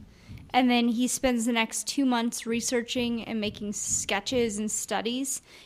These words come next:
And then for the rest of the year, he decides on a definitive number of how many pieces he's gonna make, like, finished pieces, like, fifteen or ten, and then makes those for the rest of the year, and then all his client projects follow suit.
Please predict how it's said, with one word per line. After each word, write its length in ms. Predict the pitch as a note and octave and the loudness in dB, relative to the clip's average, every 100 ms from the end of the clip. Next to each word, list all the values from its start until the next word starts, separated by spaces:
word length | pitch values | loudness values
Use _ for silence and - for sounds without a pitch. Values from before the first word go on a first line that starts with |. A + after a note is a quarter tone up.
| - | -2
And 200 | B3+ B3+ | 4 6
then 140 | B3+ | 4
for 140 | A#3+ B3+ | 4 2
the 120 | A3+ | 2
rest 360 | G#3 A3 - C4+ | 4 2 0 -2
of 60 | |
the 80 | A#3+ | 0
year, 220 | G#3+ A3 | 2 2
he 240 | A#3 B3 G#3+ | 0 -2 -2
decides 440 | A#3+ A3+ G#3 G#3+ | 0 4 4 4
on 100 | A#3+ | 2
a 220 | A3+ G#3+ - - | 2 0 -4 -6
definitive 600 | B3 - A#3+ A#3+ B3+ G#3 | -6 -2 0 2 4 2
number 300 | G#3 G#3 A3+ | 0 2 2
of 100 | A3 | 0
how 220 | - G#3 | 0 0
many 180 | A3+ A#3 | 2 0
pieces 460 | A3+ A#3 A#3+ A3+ A3+ | -2 -6 -4 -4 -2
he's 180 | A3 | -4
gonna 240 | - A3+ A3 | -2 -2 0
make, 540 | G3+ G#3 G#3 - - - _ _ _ A3 | 0 -2 -4 -12 -20 -20 _ _ _ 0
like, 200 | G#3 - | 0 -2
finished 580 | - D4 C#4+ A#3+ - | 2 6 6 2 -4
pieces, 560 | - G#3+ G#3 G3 G3 G3+ | -8 -8 -6 -6 -4 -4
like, 220 | F#3 G3+ | -4 -6
fifteen 680 | - A3+ - - B3 G3+ G3+ | -6 -8 -6 -6 -4 -4 -4
or 100 | G#3 | -8
ten, 440 | - G3+ G3 G#3 - - - - | -6 -6 -6 -8 -10 -20 -20 -8
and 240 | - A#3+ A#3 | 2 4 6
then 340 | A#3 A3 A3+ - _ - | 4 2 -2 -8 _ 2
makes 400 | A#3+ B3+ C4 - | 6 6 4 -2
those 280 | B3 A3 A3 | 2 2 2
for 120 | B3+ | 0
the 100 | A3 | 0
rest 240 | G3+ G#3+ | 0 -2
of 60 | - | -4
the 80 | A#3 | -4
year, 160 | G#3+ | -2
and 100 | G#3 | 0
then 100 | G#3 - | -2 0
all 220 | G#3+ A#3 | 2 2
his 200 | G#3+ A#3+ | 0 -4
client 480 | - - A3 A3+ - | -6 -4 -2 -2 -4
projects 480 | G#3 G3 G3 G3+ - | -4 -4 -4 -8 -4
follow 320 | A#3 G#3+ G3+ | 0 0 0
suit. 380 | G#3 G#3+ - | -2 -4 -6